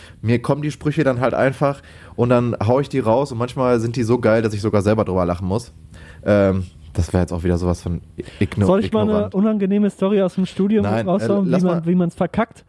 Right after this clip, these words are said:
Speaker 2: Nein, nein, nein, muss ich eigentlich,
Speaker 1: Okay.
Speaker 2: wie man's verkackt, wie man so einen Spruch nicht raushaut?
Speaker 1: Ja? Okay.
Speaker 2: Ähm, das ist, glaub ich, ganz lustig. Und zwar <clears throat> ist, ähm, Gruppenarbeit, äh, also es war ein Seminar und, äh, man wurde in Gruppen aufgeteilt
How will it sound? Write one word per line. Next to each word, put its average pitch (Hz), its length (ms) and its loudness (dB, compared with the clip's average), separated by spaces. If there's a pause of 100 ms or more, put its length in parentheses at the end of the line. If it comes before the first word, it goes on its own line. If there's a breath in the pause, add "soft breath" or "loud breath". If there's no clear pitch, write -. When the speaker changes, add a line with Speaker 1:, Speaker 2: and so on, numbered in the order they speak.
Speaker 2:
Nein, 240 160 0
nein, 294 120 0
nein, 233 140 2
muss 226 140 0
ich 247 140 -2
eigentlich, 196 240 0
Speaker 1:
Okay. 190 100 0
Speaker 2:
wie 196 40 2
man's 190 160 0
verkackt, - 460 -4
wie 214 80 2
man 180 180 2
so 175 60 2
einen 175 100 2
Spruch - 300 -2
nicht 202 240 0
raushaut? 220 280 2
Speaker 1:
Ja? 208 180 -2 (100)
Okay. - 240 -8 (680)
Speaker 2:
Ähm, 170 480 2 (360)
das 160 160 2
ist, 180 100 -4
glaub 180 180 4
ich, 180 60 0
ganz 156 220 -2
lustig. 151 440 0 (480 loud breath)
Und 160 180 2
zwar 180 360 2 (100)
<clears throat> - 640 -2
ist, - 320 0
ähm, 170 340 2
Gruppenarbeit, 214 580 0 (120)
äh, 170 100 0 (320)
also 147 180 0
es - 160 -12
war 151 60 4
ein 147 100 4
Seminar 151 480 2
und, 160 380 -2
äh, 151 260 4
man 151 280 2
wurde 160 200 4
in 156 160 0
Gruppen 196 260 0
aufgeteilt 190 640 0